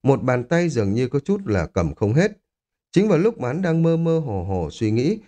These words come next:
có nên dùng cả hai tay để bóp hay không, sau đó một tiếng kinh ngạc rồi tiếng kinh hô vang lên. Giọng nói này có chút quen thuộc. Sau đó thì Lâm Bắc Thần cảm thấy mình giống như bị người nào đó nắm lấy một nửa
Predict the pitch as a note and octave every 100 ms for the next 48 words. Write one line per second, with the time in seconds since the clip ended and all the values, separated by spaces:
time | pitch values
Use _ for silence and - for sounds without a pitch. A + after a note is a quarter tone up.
0 | _ - G3+ F#3+ D#3+ B2 F#2+ F2+ D#2 A2
1 | A2+ A2+ G#2+ F#2 D2+ C#3+ D#3+ G#2 A#2+ A#2
2 | - _ _ _ - E3+ C#3 B2+ F#3 A#2
3 | - G#2 E3 E3 C3 A#2+ G#2 - - G2
4 | D#2 F#2 A2+ - A#2+ B2+ A2+ A2+ A2 A2+
5 | A#2 G2+ _ _ _ B2 C#3 A#2 D#3 G3
6 | A2+ D#3 E3 A3+ - F3+ F3 D3+ G2+ -
7 | _ _ _ - C#3+ B2 A2 C#3+ F3 F#2+
8 | A2 D3+ E3 G#2+ E2 - E2+ - G#2+ D3+
9 | C#4 - - C#3+ C3+ C#3+ G3+ G#3 D#3 A2+
10 | A#2+ A2+ A2 G#2 A#2 C#3+ A#2+ D3+ E3+ D3
11 | - F#2+